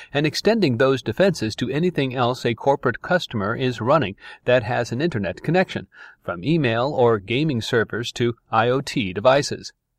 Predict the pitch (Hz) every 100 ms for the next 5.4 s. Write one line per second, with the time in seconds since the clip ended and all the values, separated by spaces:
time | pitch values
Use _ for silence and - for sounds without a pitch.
0 | _ _ _ _ - 165 165 - 180 247
1 | - 170 170 160 - 139 123 143 127 131
2 | 117 180 160 127 - 156 151 135 131 160
3 | 202 139 165 147 143 127 120 110 143 135
4 | 90 - 127 123 113 110 127 - 101 151
5 | 160 156 143